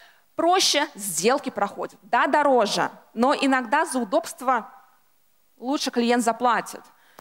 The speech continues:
И получается, что с большей вероятностью они также покажут в двадцать четвёртом году роя не ниже тридцати семи и, возможно, даже в двадцать пятом. Это одна из интереснейших идей.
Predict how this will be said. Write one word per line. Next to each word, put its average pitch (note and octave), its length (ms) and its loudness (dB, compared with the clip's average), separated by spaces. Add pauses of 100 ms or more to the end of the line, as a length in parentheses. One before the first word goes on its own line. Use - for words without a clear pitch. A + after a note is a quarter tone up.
(720)
И B3+ 80 2
получается, B3+ 580 -2
что A#3+ 480 0
с F#3+ 100 -12
большей A#3 460 0
вероятностью G#3 760 -2
они G#3 200 -2
также A#3+ 420 0
покажут G3 540 -2
в - 40 -20
двадцать C4 300 0
четвёртом C4+ 440 0
году A3+ 220 2
роя A#3+ 400 4 (260)
не A#3 160 0
ниже B3+ 280 4
тридцати A#3 380 0
семи A#3 340 4
и, F#3+ 140 -10
возможно, G#3 500 -2
даже A3 220 0
в - 60 -8
двадцать G#3+ 280 -2
пятом. - 300 -2 (360)
Это C4+ 240 0
одна B3 200 -2
из B3+ 120 0
интереснейших B3 640 -2
идей. G#3 300 0